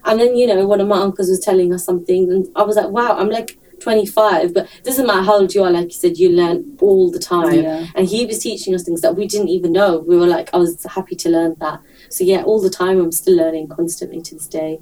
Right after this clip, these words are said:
Speaker 2: Yeah, you know, growing up in a Muslim household, I think that you said, you know, where kids just go to the prayer and they just, they don't know what they're doing, they're just following their parents.
Speaker 1: Yeah.
Speaker 2: I think that's such a good thing because then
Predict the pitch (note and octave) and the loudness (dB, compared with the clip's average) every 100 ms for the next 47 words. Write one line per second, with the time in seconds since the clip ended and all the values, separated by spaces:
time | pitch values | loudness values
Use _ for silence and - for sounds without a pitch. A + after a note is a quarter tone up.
0 | - F#3 G3 G#3 C4 D4+ B3+ A3 G#3 F#3+ | -10 -4 -2 0 2 2 0 0 0 0
1 | F#3+ F#3+ F#3+ F3+ F#3+ F#3+ E3+ F3 - - | -2 -2 -4 -2 -2 0 0 -2 -8 -8
2 | G#3+ A3 G#3 G3+ E3+ F#3 G3 G3 F3 - | -6 -4 -2 0 2 2 2 0 0 -2
3 | F3 F3 F3 - F3+ F3 F3 F3 E3+ F3 | -2 -2 -2 2 4 4 2 0 2 4
4 | E3 E3 E3+ E3 E3+ G3 A#3+ A#3 G#3 F#3 | 6 6 4 0 0 -2 -2 -2 0 2
5 | E3+ F3 E3+ D#3+ E3 F3+ E3+ E3+ E3 E3+ | 4 4 4 4 0 2 4 6 4 2
6 | F#3 E3+ G3 A3 B3 - G#3 F#3 F3 - | 2 2 -4 -6 -10 -10 -4 -2 0 0
7 | F#3 F3+ E3+ E3+ F3+ | 2 4 2 2 2